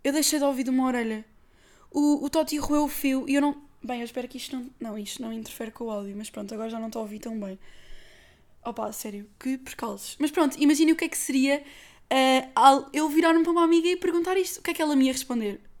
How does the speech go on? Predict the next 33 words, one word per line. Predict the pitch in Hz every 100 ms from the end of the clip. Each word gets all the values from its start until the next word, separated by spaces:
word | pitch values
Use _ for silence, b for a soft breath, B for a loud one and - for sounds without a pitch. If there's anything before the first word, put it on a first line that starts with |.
| -
"Eh, | 214 208 202 202 202 208
tipo, | 196 -
claro | _ 208 202 214
que | -
só | 262
faço | 247 277 277 -
isto, | 269 330 -
isto | 330 220
ocupa-me | 214 208 220
o | 226
tempo | 254 247
inteiro. | 247 262 247 247 247 277 285 339 B B B B B
O | -
que |
é | 254
que | 247
querias | - 277 285
que | -
eu | 294
mais | 294 294 - - - - -
fizesse, | 311 262 285 320 - -
que | -
eu | 269
fizesse | 294 269 302 294 285
mais?" | 277 302 339 - - b b b b -
Pronto, | 330 302
estão | 240
a | 208
ver, | 208
era | 202 233
um |
bocadinho, | 233 262 262 262 269 262 262 - _ -
eh, | 254 247